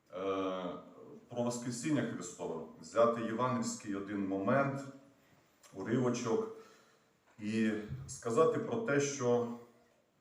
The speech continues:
про те, про що ще ніхто не говорив. Але прочитати те ж саме, що вже читав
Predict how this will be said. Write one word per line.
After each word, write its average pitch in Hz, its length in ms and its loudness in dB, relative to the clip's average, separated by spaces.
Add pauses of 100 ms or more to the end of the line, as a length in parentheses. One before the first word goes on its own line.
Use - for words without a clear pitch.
(140)
про 113 140 0
те, - 200 2 (320)
про 120 140 -4
що 147 200 -2
ще 139 140 -2
ніхто 127 300 0
не 120 100 2
говорив. 104 540 -2 (640)
Але - 220 6
прочитати 151 600 4
те 131 140 2
ж - 80 0
саме, 151 340 6
що 127 360 0
вже 123 180 -2
читав 120 640 2